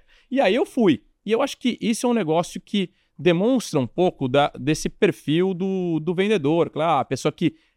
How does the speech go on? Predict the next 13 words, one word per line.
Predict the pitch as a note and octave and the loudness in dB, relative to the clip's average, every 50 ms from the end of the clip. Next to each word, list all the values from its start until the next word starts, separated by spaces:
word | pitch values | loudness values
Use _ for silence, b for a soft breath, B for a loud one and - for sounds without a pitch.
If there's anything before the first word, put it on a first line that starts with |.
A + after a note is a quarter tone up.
| b b _ _ | b b _ _
tá | - D3+ D#3 | 2 2 2
disposta | D#3 D3+ - - - D3 D3 C3+ - D3+ | 2 0 -6 -4 -2 0 0 0 0 -4
a | C3 | -6
assumir | - - C#3 C3 B2+ | -4 -2 0 0 0
um | B2 | -2
pouco | - - B2 - - A#2 | -2 -6 -8 -4 -2 -2
mais | A#2 A#2 A2+ A2+ B2+ | 0 0 -2 -2 -2
de | G3+ | -2
risco, | F#3 C3+ C#3 D3+ F3 F3+ F3+ F3 E3+ D#3+ C3+ - - - - B2 - _ _ _ _ _ - | 0 2 2 2 2 0 0 0 0 0 0 -2 -4 -8 -8 -8 -8 _ _ _ _ _ 0
tem | - D3 D3+ | 2 4 4
os | C#3 - | 2 2
seus | - B2 | 0 -2
obje-, | C3 D3 C#3+ | -2 -2 -4